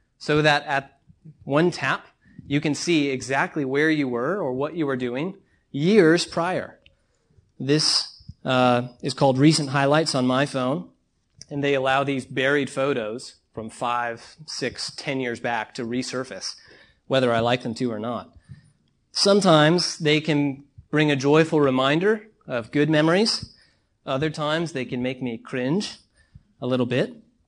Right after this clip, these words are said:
Uh, but they're basically a timeline of my life since having a smartphone. And since having our two-year-old son, Elias,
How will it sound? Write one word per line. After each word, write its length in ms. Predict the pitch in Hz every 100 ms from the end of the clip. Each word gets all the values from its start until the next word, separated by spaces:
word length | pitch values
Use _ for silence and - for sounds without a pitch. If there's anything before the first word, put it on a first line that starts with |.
| _ - - _ - - _ _ _ _ _ _
Uh, 140 | - 139
but 180 | 151 180
they're 140 | 247
basically 600 | 180 233 254 254 175 156
a 120 | 139
timeline 640 | 135 - 175 220 165 139 135
of 100 | 127
my 200 | 139 139
life 560 | 120 165 415 - - _ _ _ _ _
since 320 | - 147 156
having 240 | 135 139
a 60 | 135
smartphone. 480 | - 156 175 98 95 _ _ _ _ _ _ _ _ _
And 160 | 151 156
since 220 | 214 208
having 260 | 208 190 175
our 100 | 160
two-year-old 640 | 160 220 240 175 143 131
son, 240 | 151 143
Elias, 840 | 135 120 160 139 113 - - -